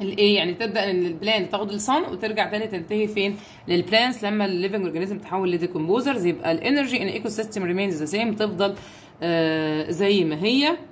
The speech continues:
لان الديكومبوزر ريسايكل باك، بترجع الايه، ال، آه، الماتيريالز او nutrients into the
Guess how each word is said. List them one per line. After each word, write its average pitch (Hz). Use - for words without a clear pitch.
لان 214
الديكومبوزر 190
ريسايكل 220
باك، 202
بترجع 185
الايه، 185
ال، 180
آه، 151
الماتيريالز 226
او 180
nutrients 214
into 202
the 170